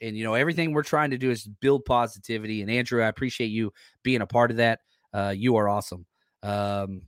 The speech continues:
yeah, look at Sonia. She knows what's up. Adding Hargrave and Farrell, uh, Farrell is a huge plus for us. Yes, it is. Yes, it is. Um, <laughs> um, Ed, trade Sam Darnold to Miami. I don't think we're trading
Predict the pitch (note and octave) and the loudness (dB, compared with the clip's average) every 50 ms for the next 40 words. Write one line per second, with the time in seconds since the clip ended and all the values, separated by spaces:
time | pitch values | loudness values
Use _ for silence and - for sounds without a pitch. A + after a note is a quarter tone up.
0 | _ _ - A2+ E3 G#3 A#3 C#4 E4+ F#4 F#4+ - - F4 F4 C4 D#3 B2+ - - | _ _ 2 4 4 4 4 2 0 -2 -2 2 2 4 4 4 2 -2 -2 -4
1 | B3+ C#4+ A3+ C#3+ - A2 F#2+ - G2+ G2+ B2+ - _ _ _ _ - C3 D#3+ G#3+ | -2 -2 -2 -2 -2 -6 -6 -4 -6 -6 -6 -8 _ _ _ _ 4 6 6 6
2 | B3 A3+ F3+ G3 G3+ G3+ F#3+ G3+ F#3+ F3+ E3+ D#3 - - D3+ D3 D3 D3 D3 C#3+ | 6 6 6 6 6 6 6 4 2 2 0 -4 -6 -4 -4 -2 0 2 0 0
3 | - - C3+ B2+ A#2 A#2 - C#3+ D3 D3+ D3+ D3 C#3+ - _ _ _ _ - B2 | 2 2 4 4 4 2 0 0 2 2 2 2 0 -2 _ _ _ _ -6 -6
4 | A#2+ A2+ A#2 A2 - - - C#3+ D3+ D#3+ D#3+ D#3+ D#3 D3+ D3 - - - C3+ C3+ | -6 -4 -4 -8 -8 -8 -8 -6 -2 0 2 2 2 0 -2 -4 -6 -2 0 0
5 | C3 B2+ - - A#2+ A2 G2+ F#2 - - - - _ _ _ _ _ _ _ _ | 0 0 -2 -4 -4 -4 -4 -4 -8 -12 -18 -20 _ _ _ _ _ _ _ _
6 | G2+ A2+ B2+ B2 - - A#2 A2+ G2+ F2+ - - - - _ _ _ F#2+ G2 G#2+ | 0 2 2 2 2 0 -2 -4 -4 -6 -8 -14 -20 -20 _ _ _ -16 -6 -2
7 | B2 C3 B2 - - A2 G#2 G2 F2+ G2 - - - _ _ _ _ _ _ _ | 0 0 0 -2 -4 -6 -6 -6 -8 -8 -12 -18 -20 _ _ _ _ _ _ _
8 | _ A2 A2 A2 A2 A2+ A2+ A2 G#2+ G#2+ G#2 G#2 G2+ F2+ - - _ _ _ _ | _ -2 0 0 2 2 2 2 0 0 -2 -6 -8 -12 -16 -20 _ _ _ _
9 | _ _ _ _ _ _ _ _ _ - - _ - G2+ G2+ - D3+ C3 B2+ - | _ _ _ _ _ _ _ _ _ -14 -12 _ -8 -8 -2 0 0 0 2 0
10 | D#3 C3 A2+ - - - - - - A#2+ D3 G#3 A#3+ C#4 A#3+ - - - _ _ | -2 -2 -2 -4 -10 -16 -18 -4 2 4 6 6 6 4 0 -4 -10 -18 _ _
11 | - - - - D3+ D#3 F#3 A3 B3 A#3+ A#3 G3 - _ _ _ _ _ - - | -10 -10 -2 2 4 4 6 4 4 2 0 -2 -4 _ _ _ _ _ -14 -2
12 | - D3+ E3 G3+ G3 D#3+ - E3 F3+ G3 G#3 F#3+ - F3+ D3+ D3 D3 D3 D3+ F3 | 2 2 4 4 4 4 4 6 6 6 4 0 -2 -4 -2 -2 -2 0 0 0
13 | G#3 A3 G#3 F3+ G3+ D4 E4 C#4 - - G#3 F3+ - E3 E3 D3+ - - E3+ E3 | 0 0 2 4 6 8 8 6 6 4 2 0 2 0 -2 -2 0 2 2 2
14 | D#3+ D#3 D3+ D3+ D3 C#3+ C3+ B2+ | 2 2 0 -2 -2 -4 -6 -8